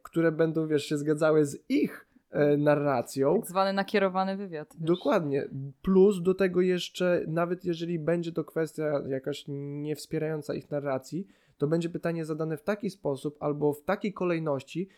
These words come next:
Speaker 1: że ten człowiek nie będzie w stanie się rozwi-, rozwinąć na ten temat. Czyli nie będzie,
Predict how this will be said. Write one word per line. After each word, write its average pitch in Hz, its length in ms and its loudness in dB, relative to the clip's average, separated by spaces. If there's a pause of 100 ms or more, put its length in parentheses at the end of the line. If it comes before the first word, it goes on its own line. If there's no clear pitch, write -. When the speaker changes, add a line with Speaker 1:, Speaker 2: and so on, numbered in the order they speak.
(140)
Speaker 1:
że 151 220 -2
ten 175 180 0
człowiek 175 340 -2
nie 165 120 -2
będzie 170 300 -2
w - 40 -10
stanie 160 300 -6
się 151 180 0
rozwi-, 156 320 -4 (120)
rozwinąć 160 680 2
na 131 120 0
ten 131 180 -4
temat. 123 260 -4
Czyli 170 180 -2
nie 180 100 2
będzie, 208 260 0